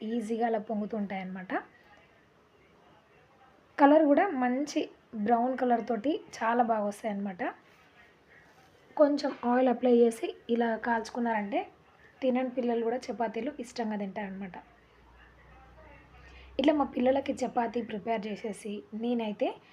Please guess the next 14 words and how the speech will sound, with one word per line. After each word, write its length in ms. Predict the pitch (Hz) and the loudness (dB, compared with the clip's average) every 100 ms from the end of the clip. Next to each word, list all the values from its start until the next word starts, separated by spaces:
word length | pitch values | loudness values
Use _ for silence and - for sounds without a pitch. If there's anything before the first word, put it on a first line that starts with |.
| - - - | -20 -16 -4
నెక్స్ట్ 380 | 233 233 - 285 - _ - | -4 -4 -4 -4 -4 _ -4
కర్రీ 300 | 220 247 269 | 0 2 2
అయితే 180 | 240 | 4
ఈరోజు 220 | 254 226 - | 2 0 -4
ప్రిపేర్ 380 | 226 240 220 | -6 -2 -2
చేస్తున్నాను 320 | 214 208 220 196 | -4 -6 -6 -6
అనమాట. 420 | 190 220 294 247 | -6 -8 -6 -6
చపాతీలోకి 540 | 240 226 240 226 240 | -2 -2 -2 -4 -6
కాంబినేషన్గా 720 | 226 220 202 208 214 202 226 - | -6 -6 -4 -4 -6 -6 -4 -4
ఈరోజైతే, 540 | 226 233 208 180 285 - - - - - - | -2 -2 -2 -2 -2 -4 -14 -20 -20 -20 -10
ఆ, 320 | 233 220 214 202 - 247 | -8 -6 -6 -6 -4 0
పాయ 240 | 233 262 | 4 4
అంటారు 320 | 233 214 233 | 4 0 0
కదా, 260 | 220 202 | 0 -2